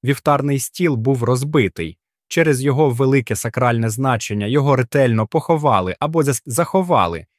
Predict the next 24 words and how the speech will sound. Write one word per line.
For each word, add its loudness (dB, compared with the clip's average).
біля 2
основи 0
апсиди -2
базиліки, 0
де 2
він 2
залишався -2
захованим 0
майже 0
півтори -2
тисячі -4
років. -2
У 0
світі 0
відомо 2
менше 0
п'яти -2
прикладів -2
таких -6
повністю 0
збережених 0
пізньоантичних 0
вівтарних -2
столів. -2